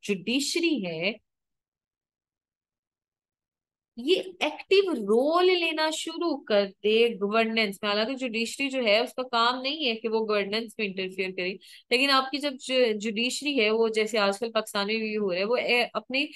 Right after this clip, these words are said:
extra constitutional role अपनाने की कोशिश करना शुरू कर दे, तो इसे हम कहते हैं judicial, अ, एक्टिविज्म। और ये जो है ये फिर टे-, इ-, इसकी वजह से क्या होता है, इसकी वजह से टेंशंस अराइज होती हैं एग्जीक्यूटिव के दरमियान और लेजिस्लेचर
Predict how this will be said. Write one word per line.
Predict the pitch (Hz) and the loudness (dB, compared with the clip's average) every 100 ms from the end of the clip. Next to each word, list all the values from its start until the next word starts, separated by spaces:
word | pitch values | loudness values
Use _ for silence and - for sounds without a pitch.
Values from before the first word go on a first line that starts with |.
| - - | -14 0
extra | 247 254 320 | 0 2 0
constitutional | 294 285 311 302 311 - 349 302 | 0 -2 -2 -2 -2 -2 -2 0
role | 202 226 302 | 4 6 6
अपनाने | 302 226 208 196 | 4 0 -2 -2
की | 202 | -4
कोशिश | 214 196 190 220 | -4 -2 -2 -4
करना | 202 180 180 | -4 -6 -6
शुरू | 185 196 | -6 -4
कर | 180 160 | -2 -4
दे, | 180 | -4
तो | 202 | -4
इसे | 208 220 | -4 -6
हम | 220 | -4
कहते | 196 196 254 | -4 -2 -6
हैं | 269 | -6
judicial, | 196 214 - 226 202 - _ _ _ 190 | -6 -6 -4 -2 -4 -6 _ _ _ -2
अ, | |
एक्टिविज्म। | 185 185 190 - 240 220 175 170 - - | 0 0 -4 -2 0 0 -2 -10 -14 -2
और | 254 | 0
ये | 277 320 | 2 0
जो | 330 | 0
है | 285 240 240 | 2 2 2
ये | 233 | 0
फिर | 233 262 | -2 -2
टे-, | 254 226 214 | 0 0 0
इ-, | 240 233 233 | -4 -4 -6
इसकी | - 254 | -6 -4
वजह | 269 | -2
से | 269 | -2
क्या | 277 277 | -2 0
होता | 220 196 | 0 0
है, | |
इसकी | 208 226 | -2 -2
वजह | 226 233 | -2 -2
से | 247 | -2
टेंशंस | 226 214 214 269 262 247 | -2 -2 -2 -6 -4 -2
अराइज | 226 214 214 226 | 0 2 2 2
होती | 233 - 202 202 | 0 -2 -4 -4
हैं | 208 - - - | -6 -12 -8 -4
एग्जीक्यूटिव | 202 208 220 220 269 - | -2 0 0 0 -2 0
के | 262 | 0
दरमियान | 247 220 190 180 196 - | 0 0 -2 -2 -4 -4
और | 190 214 226 _ _ _ - | -2 -2 -4 _ _ _ -6
लेजिस्लेचर | 196 196 190 202 214 208 180 185 294 403 | 0 2 2 0 -4 -4 -4 0 0 -2